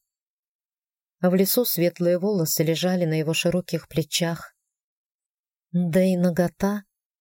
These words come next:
отвлекала от всего остального. Барон Грэндж не утруждал себя раздеванием. Задирал супруге юбку или сорочку и делал свои дела, забыв стянуть сапоги. А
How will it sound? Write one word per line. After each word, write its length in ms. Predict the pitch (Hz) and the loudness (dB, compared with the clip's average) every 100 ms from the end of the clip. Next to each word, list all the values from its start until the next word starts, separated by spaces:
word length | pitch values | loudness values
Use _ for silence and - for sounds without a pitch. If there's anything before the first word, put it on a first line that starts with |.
| _ | _
отвлекала 880 | 185 - 175 175 - 180 208 214 165 | -4 -2 -2 -2 0 0 2 0 -2
от 100 | - | -2
всего 360 | - 170 165 | -2 0 0
остального. 760 | 165 - 170 165 165 160 170 - _ _ _ _ _ _ _ | -2 -2 0 0 0 -2 -4 -6 _ _ _ _ _ _ _
Барон 460 | 165 170 175 180 165 | 0 2 2 2 2
Грэндж 540 | 180 180 180 175 - | 2 2 0 -2 0
не 120 | 180 | 0
утруждал 680 | 175 170 175 156 151 170 190 | 0 0 -2 0 0 0 -2
себя 300 | - 190 185 | -2 0 2
раздеванием. 760 | 175 156 180 165 165 160 160 156 _ _ _ _ _ - | 0 0 -2 0 0 0 -2 -6 _ _ _ _ _ -6
Задирал 600 | 156 170 170 175 170 160 | -2 2 2 2 0 -2
супруге 500 | - - 175 160 170 | -2 -2 -2 0 0
юбку 460 | 214 - _ 190 | 0 -4 _ -2
или 300 | 190 - 156 | -2 0 0
сорочку 720 | 151 165 170 208 - - 190 - _ _ _ _ _ | 0 0 0 -2 -6 -4 -4 -4 _ _ _ _ _
и 180 | 262 185 | 0 2
делал 500 | 147 180 165 160 165 | 2 2 2 2 0
свои 360 | - 165 165 | -2 0 0
дела, 360 | 151 160 165 175 | 2 0 0 -2
забыв 360 | 156 151 170 - | -2 -2 -2 -2
стянуть 340 | - 165 170 | -2 -2 -2
сапоги. 580 | - 151 160 156 175 156 _ _ _ _ _ _ _ _ _ | -4 -2 -2 0 -2 -4 _ _ _ _ _ _ _ _ _
А 400 | 156 160 165 165 | -4 -2 -2 -2